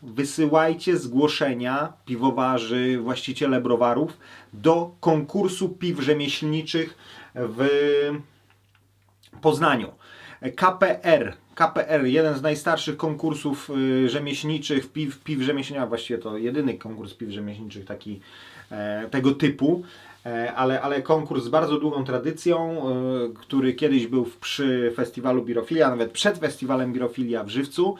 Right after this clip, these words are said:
E, teraz jest przeniesiony do Poznania, e, zwiększona ilość kategorii, dwanaście, e, wśród tych kategorii grodziskie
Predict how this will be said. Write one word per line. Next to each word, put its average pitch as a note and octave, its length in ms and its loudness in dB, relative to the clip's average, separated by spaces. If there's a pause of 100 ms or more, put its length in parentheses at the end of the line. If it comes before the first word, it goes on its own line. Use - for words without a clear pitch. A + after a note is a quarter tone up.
(380)
E, A#2+ 240 0
teraz D#3+ 320 4
jest C3 140 -2
przeniesiony C3+ 460 -2
do A#2+ 160 6
Poznania, F3 680 2 (280)
e, A2+ 500 -4
zwiększona D#3+ 640 0
ilość C3+ 280 0
kategorii, E3+ 760 2 (280)
dwanaście, E3+ 840 0 (380)
e, A#2 340 -4 (200)
wśród F3 340 2
tych D3+ 140 0
kategorii B2 580 0
grodziskie F3+ 800 2